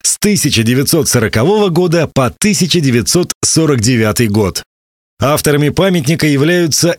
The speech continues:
Индулис и Иво Фолкманисе. Поначалу предлагались разные идеи, каким мог бы стать памятник политически репрессированным. Идея назвать памятник "Мать Латгалия плачет"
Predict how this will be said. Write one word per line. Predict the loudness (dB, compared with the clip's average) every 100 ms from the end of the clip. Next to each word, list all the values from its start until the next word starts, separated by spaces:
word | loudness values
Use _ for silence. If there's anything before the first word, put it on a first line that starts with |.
| -2
Индулис | 0 2 2 0 0 -2
и | -2 -2
Иво | 0 0 2 2 0 -2
Фолкманисе. | -2 0 0 0 0 0 -2 -2 -4 -10 _ _ -4
Поначалу | -2 0 0 0 0
предлагались | 0 0 0 0 0 0 -2
разные | -2 0 0 0 0 0
идеи, | 0 0 0
каким | 0 -2 0 0
мог | 2 0 0
бы | 0
стать | 0 -2 -2 -2
памятник | -2 0 0 0 -2 0
политически | -2 0 0 0 -2 0
репрессированным. | 0 0 -2 0 0 0 0 -2 -4 -10 _ _ -2
Идея | 0 2 2
назвать | 2 2 2 0
памятник | 0 0 0 0 0 -2 -4
"Мать | -2 0 0 0
Латгалия | 0 0 0 0 0 0
плачет" | 0 0 0 -4